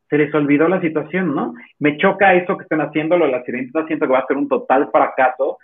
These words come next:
porque aparte la niña no es la más guapa, hay niñas mo-, eh, negras muy, muy guapas, que creo que podrían ser el mejor. Esta tiene como, pues, como boca de, ¿cuál fue el pe-, de Guachinango?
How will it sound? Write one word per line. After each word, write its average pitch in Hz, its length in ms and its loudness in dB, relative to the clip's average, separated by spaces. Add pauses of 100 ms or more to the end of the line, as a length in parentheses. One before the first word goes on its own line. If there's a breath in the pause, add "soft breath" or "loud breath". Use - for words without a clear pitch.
(200 loud breath)
porque 127 220 2
aparte 156 380 0
la 147 120 -2
niña 135 360 -2 (340)
no 143 240 0
es 151 100 -2
la 151 120 2
más 123 160 -2
guapa, 120 340 4
hay 139 120 0
niñas 135 340 -8
mo-, 113 180 -6
eh, 110 640 -2
negras 123 420 0 (200)
muy, 170 460 2
muy 147 280 4
guapas, 135 480 2 (400 soft breath)
que - 80 -6
creo 135 80 2
que 113 40 -2
podrían 123 400 2
ser 123 100 2
el 123 100 0
mejor. 120 400 0
Esta 139 240 -2
tiene 143 240 -2
como, - 500 0 (500)
pues, - 120 -12
como 120 240 0
boca 135 320 2
de, 107 640 0 (580)
¿cuál 160 220 0
fue 165 80 4
el 156 80 2
pe-, 143 200 -2
de 123 200 2
Guachinango? 147 680 -2